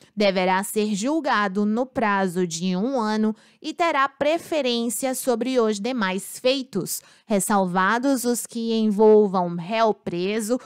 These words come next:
e os pedidos de habeas corpus.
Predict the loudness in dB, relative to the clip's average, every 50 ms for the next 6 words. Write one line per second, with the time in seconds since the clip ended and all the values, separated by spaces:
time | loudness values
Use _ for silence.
0 | -14 -20 _ _ -2 -2 -2 -2 -2 -6 -8 -6 -4 -4 -4 -4 -4 -4 -4 -4
1 | -4 -4 -2 2 2 2 4 2 2 0 0 -2 -6 0 2 4 4 4 0 -4
2 | -10 -10 -10 -8 -8 -8 -8 -8 -12